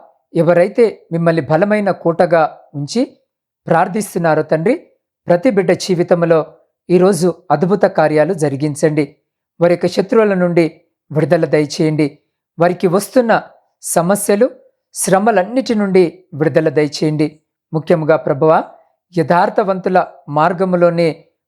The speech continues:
వారు నడవడానికి సహాయము దయచేయండి ప్రభువా. అదే విధముగా దేవా, ఎవరైతే ఈరోజు ఈ వాక్యమును విని ఈ ప్రార్థనలో ఏకీభవిస్తున్నారో, ప్రతి బిడ్డను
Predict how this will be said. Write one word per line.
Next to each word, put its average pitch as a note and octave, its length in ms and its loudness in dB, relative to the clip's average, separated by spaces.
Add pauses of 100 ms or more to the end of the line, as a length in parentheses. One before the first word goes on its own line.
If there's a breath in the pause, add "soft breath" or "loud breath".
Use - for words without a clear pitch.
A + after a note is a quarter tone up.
(120)
వారు E3+ 180 2
నడవడానికి F3+ 920 0 (300)
సహాయము D#3+ 560 -2
దయచేయండి D3+ 520 -2
ప్రభువా. D3+ 400 0 (640)
అదే F3+ 460 0
విధముగా D#3 540 0 (440)
దేవా, E3 280 2
ఎవరైతే F3 720 0 (100)
ఈరోజు F3+ 520 2 (420)
ఈ F3+ 120 2
వాక్యమును G3+ 560 0
విని E3+ 420 -2 (240)
ఈ F3+ 60 4
ప్రార్థనలో F#3+ 800 0 (220)
ఏకీభవిస్తున్నారో, E3 960 0 (500)
ప్రతి E3 220 0
బిడ్డను E3+ 460 0